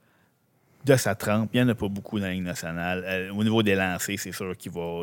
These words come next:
qu'il va être là, tout comme McKinnon d'ailleurs. Euh, vient de signer un énorme contrat.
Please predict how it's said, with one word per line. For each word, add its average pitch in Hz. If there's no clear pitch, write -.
qu'il -
va 90
être 87
là, 95
tout -
comme 98
McKinnon 95
d'ailleurs. 95
Euh, 101
vient 123
de 117
signer 117
un 107
énorme 104
contrat. 110